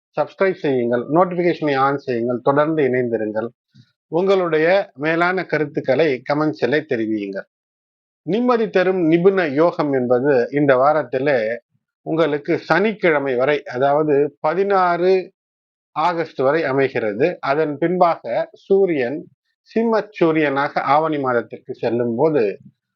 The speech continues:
அந்த சூரியன் புதன் இணைவும் கூட அங்கிருந்து மாறுகிறது. ஆகையினால இந்த வாரம் முழுக்க நிபுண யோகம் என்ற அந்த அமைப்பு என்பது உங்களுக்கு நிச்சயமாக இருக்கிறது. அதோடு கூட நிபுணத்துவத்தோடு கூட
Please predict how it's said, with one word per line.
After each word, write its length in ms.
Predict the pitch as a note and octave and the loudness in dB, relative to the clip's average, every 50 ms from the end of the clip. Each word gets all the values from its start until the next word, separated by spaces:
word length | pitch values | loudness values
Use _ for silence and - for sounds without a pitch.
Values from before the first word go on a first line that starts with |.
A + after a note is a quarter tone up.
| _ - | _ -6
அந்த 200 | D3 D#3+ D#3+ D#3 | -4 -2 -2 -2
சூரியன் 540 | - - - G#3 G#3 G3 G3 F#3+ G3+ G3+ G#3+ F#3+ E3+ | -2 0 2 2 2 2 2 2 0 0 0 -4 -2
புதன் 340 | D#3+ D#3+ F#3+ G3 A3 A3 G#3+ F3+ | 2 2 4 4 2 2 0 0
இணைவும் 480 | D#3+ F3 F#3 G3 F#3+ F#3+ F#3+ G3+ G3+ F#3 | 2 2 4 4 4 4 2 0 -2 -2
கூட 180 | E3 F3 F#3 F#3+ G#3 F3 | -2 0 2 2 2 2
அங்கிருந்து 600 | D3 D3 D3 D3 D3+ D3+ D#3 D#3+ E3+ D#3+ D#3 B2+ A#2+ C3 D#3 D3 - _ _ _ _ _ _ _ B2 | 2 0 -2 -2 -2 0 0 2 2 2 2 2 2 0 -2 -2 -6 _ _ _ _ _ _ _ -4
மாறுகிறது. 520 | C#3 D3 D#3 D#3+ D3+ C3 B2 A#2 A2+ B2 C3+ | 0 0 0 0 0 -2 -4 -4 -2 0 0
ஆகையினால 520 | - D3 C#3 D#3 C#3+ C#3+ C#3 C3 C3 D3 D3+ C#3 B2 A#2+ C3 C3+ - _ _ _ _ _ | 0 0 0 0 -2 0 0 0 2 2 2 2 2 0 0 -2 -6 _ _ _ _ _
இந்த 160 | - E3 E3 D3+ | -4 0 0 2
வாரம் 420 | D3 D#3+ F3 F#3+ G3 G3+ F#3+ F3+ | 4 4 4 4 2 0 -2 -2
முழுக்க 500 | F3+ F#3 G3+ G#3+ A3+ G#3 G#3+ - A3 G#3 E3 C#3+ D3 D#3+ D#3+ - D#3 E3 | 0 0 2 2 2 0 -2 -2 0 0 2 0 0 -2 -2 -4 -2 0
நிபுண 460 | F3 G3 G#3+ G3 A3 G#3+ G#3+ G#3+ F#3+ D#3 | 2 2 4 4 2 2 4 2 2 4
யோகம் 380 | D#3+ F3+ F#3 F3+ - E3+ E3+ D#3+ | 4 4 2 2 0 0 0 0
என்ற 140 | D3+ C#3+ C#3+ | 0 2 2
அந்த 200 | C#3 C3+ C3 C3 C3 | 0 2 2 2 2
அமைப்பு 420 | C3+ D#3 F#3 G3 F#3+ D#3 - E3 | 4 4 4 4 2 0 -4 -6
என்பது 360 | D#3 C#3 B2+ A#2 A#2 B2 E3 F#3 - | -6 -4 -4 -4 -2 -2 0 -2 -2
உங்களுக்கு 500 | C#3+ C#3 D3 C#3 C#3 B2+ B2 A#2+ - C#3+ D3 | -2 -2 0 2 2 2 0 -2 -4 -6 -4
நிச்சயமாக 600 | C#3 C3+ B2+ - - D3+ C3+ B2+ C3 C3 C#3 - C3 | -4 -4 -4 -2 0 0 0 2 0 0 -2 -2 -2
இருக்கிறது. 520 | A2+ G#2 G2+ G2 - A2 G#2 G2+ G2 F#2+ - _ _ _ _ _ _ _ _ _ _ _ _ _ _ _ _ _ - | -2 -2 -4 -6 -10 -14 -14 -14 -14 -18 -20 _ _ _ _ _ _ _ _ _ _ _ _ _ _ _ _ _ -2
அதோடு 380 | D3 F#3 G#3+ A3+ A#3 A#3 A3 G3+ | 0 2 4 4 4 4 4 4
கூட 220 | D#3+ F#3+ G3 F#3+ F3+ D3 B2+ C3+ D#3 E3+ - - D3+ D#3+ | 4 4 4 4 4 2 2 2 0 -2 -4 -4 0 2
நிபுணத்துவத்தோடு 1080 | F3+ G#3 G#3+ G#3+ B3+ B3+ B3+ A#3+ B3 - G#3+ A3 G#3+ G#3 G#3+ - G#3 G#3+ A3 G#3 G3+ - | 2 2 2 2 2 2 2 0 -2 -2 -2 -2 -2 0 0 2 2 4 4 2 0 2
கூட 220 | - G3 F#3+ G#3 | 2 2 2 4